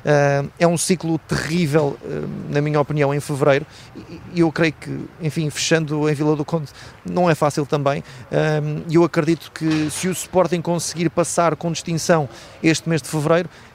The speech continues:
eu acho que o Ruben Amorim vai, vai dormir muito mais descansado e vai perceber que tem ali, de facto, uma equipa que, que tem todas as possibilidades de lutar não só pelo título, mas por outras duas competições.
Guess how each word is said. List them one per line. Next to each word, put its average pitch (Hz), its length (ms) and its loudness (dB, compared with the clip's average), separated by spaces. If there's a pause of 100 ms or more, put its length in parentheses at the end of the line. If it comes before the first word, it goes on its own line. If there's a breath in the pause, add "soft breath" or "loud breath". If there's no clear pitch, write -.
eu 120 120 -8
acho - 120 -4
que - 80 -4
o 127 40 -2
Ruben 131 240 0
Amorim 135 200 -2
vai, 131 380 0
vai 143 180 2
dormir 143 280 0
muito 143 260 -2
mais 147 160 0
descansado 147 480 -2
e - 20 0
vai 143 140 2
perceber 147 380 -2
que - 60 -10
tem 156 180 2
ali, 143 120 0
de - 120 -16
facto, 143 360 -2 (300 loud breath)
uma 151 140 2
equipa 156 360 0
que, 156 400 -2
que - 60 -20
tem 151 100 0
todas 127 280 -2
as 139 100 -2
possibilidades 127 600 0 (260 loud breath)
de 139 100 -4
lutar 147 300 2
não 151 100 0
só 165 140 2
pelo 175 160 0
título, 247 320 -6
mas 196 120 0
por 147 100 0
outras 143 200 2
duas 135 200 -2
competições. 127 460 -4